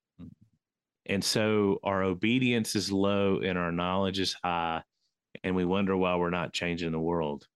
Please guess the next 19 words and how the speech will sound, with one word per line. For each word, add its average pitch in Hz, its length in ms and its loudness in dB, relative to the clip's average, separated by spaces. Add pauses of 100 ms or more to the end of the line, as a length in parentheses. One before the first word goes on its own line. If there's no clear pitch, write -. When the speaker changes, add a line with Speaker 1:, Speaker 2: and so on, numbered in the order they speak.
(220)
Speaker 1:
Mm-hmm. - 1200 -16
Speaker 2:
Um, 87 340 0
you 110 180 0
go 131 180 2
to 123 140 -2
some 123 160 -2
of 120 60 0
these 110 140 0
other 110 180 0
countries. 110 520 -2
I 98 100 0
have 101 100 -2
a 95 140 -2
priest - 340 -4
friend 101 260 0
that 90 60 -2
went 92 140 -2
to 85 60 -6
Bangladesh. 90 840 -2